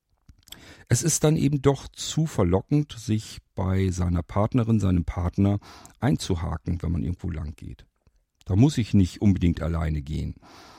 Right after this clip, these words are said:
sondern das ist einfach bequemer und praktischer, wenn ich mich dann einhake. Und dann geht man da zusammen eben durch. Das funktioniert so in Dresden nicht. Da ist niemand, der sagt, „Kannst dich bei mir einhängen“,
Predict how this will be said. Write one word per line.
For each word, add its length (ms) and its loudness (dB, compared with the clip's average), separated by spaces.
sondern 280 0
das 180 -4
ist 140 -2
einfach 340 -2
bequemer 520 0
und 140 -2
praktischer, 600 -4
wenn 80 0
ich 100 0
mich 160 -2
dann 280 0
einhake. 600 0
Und 140 -8
dann 100 -4
geht 180 -6
man 100 -4
da 120 -6
zusammen 420 2
eben 220 -8
durch. 380 -18
Das 160 0
funktioniert 680 4
so 540 0
in 180 2
Dresden 480 -4
nicht. 200 -4
Da 60 -2
ist 220 -2
niemand, 420 8
der 100 0
sagt, 280 -4
„Kannst 220 -2
dich 100 -6
bei 120 -4
mir 240 0
einhängen“, 640 -8